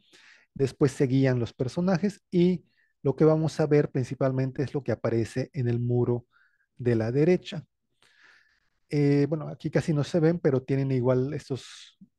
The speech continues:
como rosetones o elementos florales circulares aquí. De todas formas, ahorita pongo el acercamiento de la escena para que se note mejor.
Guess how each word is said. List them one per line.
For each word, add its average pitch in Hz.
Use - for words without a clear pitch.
como 123
rosetones 123
o 135
elementos 123
florales 139
circulares 143
aquí. 170
De 139
todas 175
formas, 180
ahorita 147
pongo 139
el 127
acercamiento 127
de 131
la 135
escena 190
para 117
que -
se 131
note 139
mejor. 143